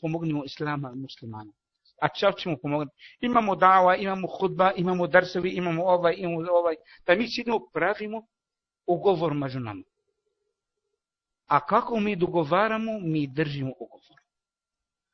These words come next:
A ovaj ugovor nećemo tako idi dali bez neki sistem. Ovaj sistem pod naziv, kako vi znate, statut. Statut to je red,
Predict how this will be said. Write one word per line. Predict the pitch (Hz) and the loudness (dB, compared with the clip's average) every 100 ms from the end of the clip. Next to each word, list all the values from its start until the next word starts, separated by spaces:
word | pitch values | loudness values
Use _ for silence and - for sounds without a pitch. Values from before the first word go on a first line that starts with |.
| _ _ - | _ _ -2
A | 151 | 0
ovaj | 208 277 302 277 262 | 4 6 8 8 6
ugovor | 226 214 233 233 233 - _ _ _ _ _ _ - | 4 4 4 4 2 -4 _ _ _ _ _ _ -6
nećemo | 165 226 233 202 | -2 0 -2 -6
tako | - 214 - 165 - _ _ _ _ _ | 2 2 2 -6 -6 _ _ _ _ _
idi | 220 185 175 | -8 -6 4
dali | 165 190 165 - _ _ _ | 4 6 2 -2 _ _ _
bez | 139 208 165 | -2 -2 0
neki | 185 - 160 | -2 -4 -10
sistem. | - 135 185 175 151 - _ _ _ _ | -12 -8 2 2 2 -6 _ _ _ _
Ovaj | 247 285 269 220 | 2 6 8 6
sistem | - 302 - 233 214 - | 4 -10 -4 -2 -2 -6
pod | 190 160 | -6 -2
naziv, | 165 185 185 185 | -2 -2 -2 -4
kako | - 175 185 | 0 -2 0
vi | 160 | -4
znate, | 147 165 185 180 | -2 -2 -2 -6
statut. | - 143 135 - 120 _ - _ _ _ _ _ | -12 -8 -8 -8 -20 _ -20 _ _ _ _ _
Statut | - - 180 185 220 190 | -20 2 2 4 -2 -8
to | - 151 | -4 -2
je | 143 147 | 0 4
red, | 170 208 190 | 10 12 12